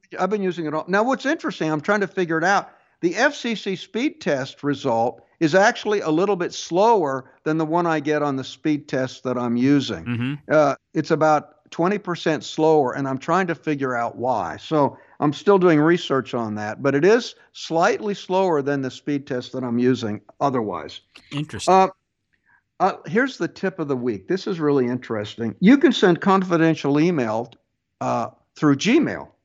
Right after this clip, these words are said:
Speaker 1: They have a confidential mode. Now, what happens is that in the confidential mode, the, uh, uh, user gets the email,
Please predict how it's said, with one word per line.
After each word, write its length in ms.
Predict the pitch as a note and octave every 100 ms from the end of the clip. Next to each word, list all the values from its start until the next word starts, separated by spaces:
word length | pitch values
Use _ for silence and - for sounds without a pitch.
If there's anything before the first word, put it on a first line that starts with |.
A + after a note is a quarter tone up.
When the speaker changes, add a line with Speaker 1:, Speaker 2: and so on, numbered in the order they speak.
| _ _ _ _ _ _ _ - _ _
Speaker 1:
They 100 | E3
have 120 | G3+
a 60 | G3
confidential 800 | A3 A#3+ B3 F#3+ F#3+ G3+ - C#3
mode. 340 | A#2 G2+ F2 _ _ _ _ _ -
Now, 140 | E3+
what 120 | F#3 F3+
happens 480 | B3 E4 A#3+ F3+
is 140 | D#3+ C3+
that 240 | C3+ C#3+
in 100 | F#3+
the 80 | G#3+
confidential 800 | G#3 F3+ F3 D3 F#3 A3+ - E3
mode, 500 | C3 A2+ A2 A2 G2+ _ _ _ -
the, 280 | D3 C#3+ C#3
uh, 320 | C3 B2 A#2 - _ -
uh, 240 | C3 B2+ -
user 500 | D#3+ A3 F#3 D3 C#3
gets 440 | A#2+ C3+ G3+ -
the 260 | - G#3 G3+
email, 580 | G#3 C#3 G2 G2 B2